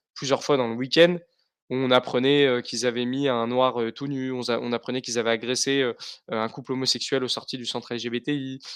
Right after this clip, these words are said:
Heu, enfin, c'était vraiment quotidien et il y avait plus de réponse à ces attaques-là, une impunité totale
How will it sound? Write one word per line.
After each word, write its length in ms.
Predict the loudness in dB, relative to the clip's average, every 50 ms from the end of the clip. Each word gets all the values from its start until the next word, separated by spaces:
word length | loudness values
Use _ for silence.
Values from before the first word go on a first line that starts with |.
| -18 _ _
Heu, 200 | 0 0 0 0
enfin, 140 | 0 -2 -4
c'était 300 | -2 -2 -2 2 2 2
vraiment 300 | 2 2 2 2 0 0
quotidien 560 | 0 -2 -4 -4 -6 -4 0 2 2 2 0 -4 _ -10
et 60 | -6
il 40 | -4
y 60 | -2
avait 140 | -2 -2 -4
plus 180 | -4 -6 -2
de 80 | 0 0
réponse 600 | 2 2 2 0 0 -2 0 2 2 2 2 0 _
à 80 | -4 -2
ces 240 | -2 -2 -2 -4 -4
attaques-là, 480 | -2 -2 -4 0 2 2 2 2 0 -6 _ _ _
une 140 | -8 -4 -4
impunité 560 | -4 -4 -4 -6 -4 -4 -4 -2 0 0 0
totale 460 | 0 0 2 6 6 6 6 4 0